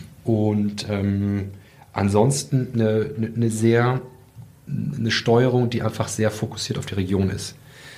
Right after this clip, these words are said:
und, und weniger durch, durch, durch, durch die, durch die Zentrale gesteuert wird. Ähm, und, und jede Region da einfach auch auf die, die, die lokalen Marktbedingungen am besten eingehen kann.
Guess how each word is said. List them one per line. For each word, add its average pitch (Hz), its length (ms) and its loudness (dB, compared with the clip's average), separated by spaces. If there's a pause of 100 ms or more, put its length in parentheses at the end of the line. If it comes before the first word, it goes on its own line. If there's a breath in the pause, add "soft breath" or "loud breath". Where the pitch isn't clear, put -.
(340 loud breath)
und, 92 140 0
und 92 200 2
weniger 101 380 6
durch, 92 580 -2
durch, 90 280 -4
durch, 95 220 -4
durch 98 160 -6
die, 92 300 -2
durch 95 160 -8
die 98 140 -4
Zentrale 95 460 2
gesteuert 87 520 -2
wird. 139 220 4 (640 loud breath)
Ähm, 92 280 2
und, 95 320 -2
und 92 100 -2
jede 104 200 4
Region 101 320 2
da 101 100 2
einfach 92 280 -2
auch 92 160 -6
auf - 140 -12
die, 95 220 -2 (420)
die, - 80 -8
die 101 60 0
lokalen 107 460 2
Marktbedingungen 101 680 2
am 90 60 0
besten - 280 -4
eingehen 92 320 0
kann. 80 220 -4